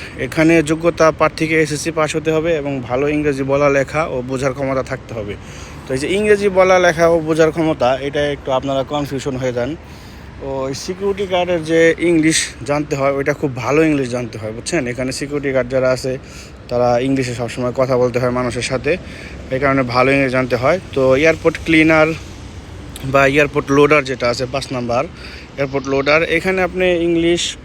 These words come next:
অত ভালো না, ফিফটি পার্সেন্ট মোটামুটি বলতে পারলেই হবে। তো এদের বেত-, বেতন হচ্ছে এক হাজার আশি দিরহাম বেসিক বেতন প্লাস ওভারটাইম। আর প্রত্যেকটা ক্ষেত্রে, প্রত্যেকটা চাকরির ক্ষেত্রেই থাকা কোম্পানি দিবে এবং খাওয়া আপনি নিজের।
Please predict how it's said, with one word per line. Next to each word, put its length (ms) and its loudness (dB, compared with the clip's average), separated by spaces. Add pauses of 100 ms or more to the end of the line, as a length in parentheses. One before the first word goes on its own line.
অত 220 0
ভালো 360 2
না, 280 0 (120)
ফিফটি 240 -4
পার্সেন্ট 400 -4
মোটামুটি 420 -6
বলতে 300 -4
পারলেই 300 -4
হবে। 340 -2 (600)
তো 240 2
এদের 200 2
বেত-, 240 -2
বেতন 320 0
হচ্ছে 380 -2 (140)
এক 240 -2
হাজার 320 0
আশি 340 -2
দিরহাম 480 -2 (440)
বেসিক 400 2
বেতন 280 -2 (260)
প্লাস 300 -2
ওভারটাইম। 420 -2 (520)
আর 300 0 (100)
প্রত্যেকটা 640 0
ক্ষেত্রে, 460 -2
প্রত্যেকটা 520 -4
চাকরির 400 -6
ক্ষেত্রেই 520 0 (360)
থাকা 320 2
কোম্পানি 440 0
দিবে 460 -2
এবং 380 -4
খাওয়া 320 0
আপনি 280 -2
নিজের। 440 4